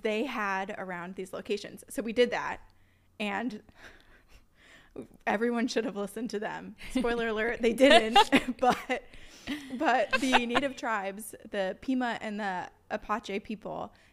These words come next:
they believed that there was something really, really powerful in the mountains. They were calling it this thunder god who would strike any tras-, trespassers to death. And every day and every night, these people, they would hear ominous sounds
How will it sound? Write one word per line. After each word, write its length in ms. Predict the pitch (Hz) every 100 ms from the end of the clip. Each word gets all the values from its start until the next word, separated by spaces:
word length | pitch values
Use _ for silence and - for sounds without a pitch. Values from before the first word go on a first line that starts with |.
| -
they 220 | 202 220
believed 320 | 220 220 220
that 80 | 196
there 120 | 185
was 100 | 180
something 460 | 190 185 180 175 202
really, 260 | 214 220
really 180 | 202 180
powerful 480 | 180 180 151 185 -
in 60 | -
the 60 |
mountains. 360 | 110 107 - 196
They 100 | 196
were 80 | 190
calling 260 | - 190 190
it 140 | -
this 200 | 190 - -
thunder 340 | - 208 208 202
god 440 | 190 170 156 165
who 100 | 202
would 160 | 196 175
strike 460 | - - 196 202 -
any 220 | 196 233
tras-, 420 | 240 - 185 - - _ -
trespassers 720 | - 254 - - - - -
to 100 | -
death. 300 | 185 196 - - _ - - - -
And 140 | 214 -
every 260 | 214 285
day 200 | 240 220
and 100 | 190
every 240 | 202 196 190
night, 360 | 196 185 - - - _ _ _
these 160 | 220 202
people, 480 | 285 330 214 180 185
they 160 | 196 220
would 320 | 247 220 175 - -
hear 400 | - 240 226 -
ominous 380 | 180 185 185 -
sounds 420 | 208 185 180